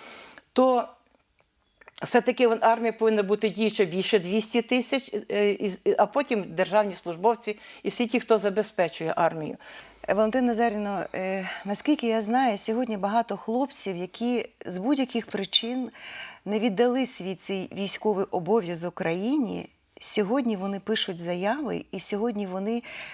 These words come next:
Speaker 2: хочуть захищати свою батьківщину.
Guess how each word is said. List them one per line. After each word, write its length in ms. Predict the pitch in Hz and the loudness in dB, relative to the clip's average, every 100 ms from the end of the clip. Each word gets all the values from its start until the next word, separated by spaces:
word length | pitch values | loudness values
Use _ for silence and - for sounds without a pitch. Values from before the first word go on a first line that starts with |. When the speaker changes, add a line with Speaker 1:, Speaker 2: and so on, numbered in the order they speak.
| - _ | -20 _
Speaker 2:
хочуть 580 | - 269 302 185 - | 0 2 2 -4 -6
захищати 680 | 180 202 208 - 233 233 208 | -6 -2 -2 0 0 0 -4
свою 340 | - 196 208 | -4 -2 -2
батьківщину. 840 | 175 185 - 170 - 190 165 156 | -4 -8 -2 0 0 -2 -8 -10